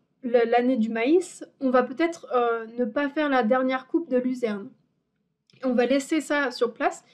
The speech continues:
Il est bien, il est bénéfice-, béné-, il est bénéfique de, euh, faire toutes les précédentes coupes,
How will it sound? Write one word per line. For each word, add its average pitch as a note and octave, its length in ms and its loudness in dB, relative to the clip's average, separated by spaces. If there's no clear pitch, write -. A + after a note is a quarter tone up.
Il B3+ 140 0
est A#3+ 80 4
bien, C4+ 320 2
il B3 140 -6
est A#3 60 -2
bénéfice-, D#4+ 720 0
béné-, B3 380 -4
il B3+ 100 -4
est B3 60 4
bénéfique D4+ 540 4
de, A3+ 100 0
euh, G#3+ 460 -4
faire C#4+ 220 -2
toutes - 180 -4
les C#4+ 100 2
précédentes B3 580 0
coupes, F#4 320 0